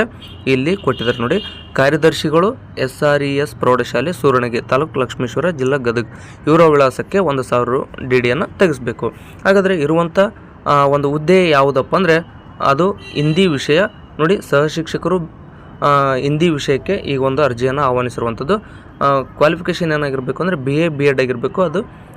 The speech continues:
ಡಿಗ್ರಿಯಲ್ಲಿ ನೀವು ಆಪ್ಷನಲ್ ಹಿಂದಿಯನ್ನು ಓದಿರಬೇಕಾಗುತ್ತೆ. ಮೀಸಲಾತಿ ಇರುವಂಥದ್ದು, ಮೀಸಲಾತಿ ಯಾರಿಗಿದೆ ಅಂತ ಅನ್ನೋದನ್ನು ನೋಡೋದಾದರೆ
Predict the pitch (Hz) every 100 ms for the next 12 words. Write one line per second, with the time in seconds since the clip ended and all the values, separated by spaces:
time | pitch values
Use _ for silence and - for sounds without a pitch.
0 | - 135 135 151 160 147 185 160 185 123
1 | 123 - 185 156 135 131 165 - 131 135
2 | 127 117 120 113 113 - - - - -
3 | 190 180 185 175 - 170 151 143 156 170
4 | 160 151 156 151 127 131 151 143 127 123
5 | 113 - 117 113 113 110 110 113